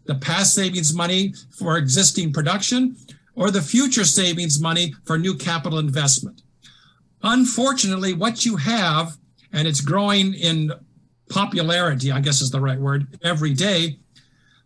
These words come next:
is the no savings money. This is money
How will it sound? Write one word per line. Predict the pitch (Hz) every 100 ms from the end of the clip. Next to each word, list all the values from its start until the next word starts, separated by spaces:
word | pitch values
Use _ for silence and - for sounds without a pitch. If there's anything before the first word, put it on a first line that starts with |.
| _ _
is | 226 196 185 165 - -
the | 139
no | 190 185 220 233 214 156
savings | - - 165 147 147 127 127
money. | 127 107 - - _ _ _ -
This | 190 220
is | 226 156
money | 175 196 202 196